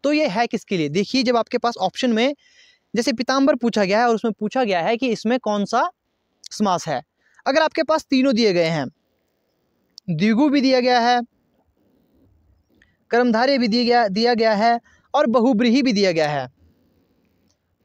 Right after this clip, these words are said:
तो हमेशा प्राथमिकता आपने बहुब्रीहि को देनी है, तो हमेशा इसका आंसर बहुब्रीहि आएगा, हमेशा बहुब्रीहि ही इसका आंसर आएगा। अगर आपके पास केवल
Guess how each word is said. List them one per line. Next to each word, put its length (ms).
तो 80
हमेशा 560
प्राथमिकता 440
आपने 240
बहुब्रीहि 420
को 140
देनी 220
है, 160
तो 120
हमेशा 400
इसका 260
आंसर 300
बहुब्रीहि 540
आएगा, 380
हमेशा 320
बहुब्रीहि 500
ही 140
इसका 200
आंसर 280
आएगा। 400
अगर 180
आपके 240
पास 240
केवल 400